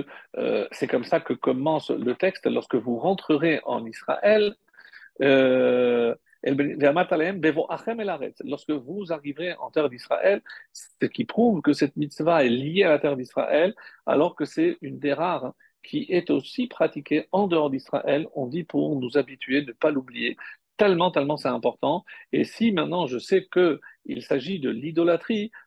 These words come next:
donc raison de plus, là où on va être dans des pays idolâtres, en exil, eh ben,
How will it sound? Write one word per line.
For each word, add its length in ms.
donc 240
raison 480
de 100
plus, 440
là 240
où 160
on 80
va 220
être 260
dans 200
des 120
pays 420
idolâtres, 560
en 140
exil, 600
eh 80
ben, 240